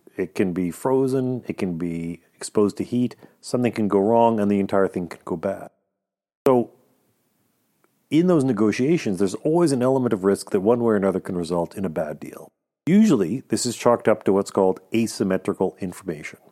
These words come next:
which is to say the seller knew something that the buyer didn't. A very polite term for what can range from genuine and innocent ignorance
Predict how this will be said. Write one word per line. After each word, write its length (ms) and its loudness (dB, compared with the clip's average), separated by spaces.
which 200 -2
is 100 -4
to 100 -4
say 280 0
the 120 -4
seller 360 2
knew 160 2
something 460 -2
that 120 -2
the 60 -2
buyer 340 -6
didn't. 420 -16
A 60 -6
very 240 4
polite 460 0
term 300 0
for 200 -2
what 300 -2
can 160 -6
range 260 -4
from 220 -6
genuine 420 0
and 100 -8
innocent 440 -6
ignorance 480 -4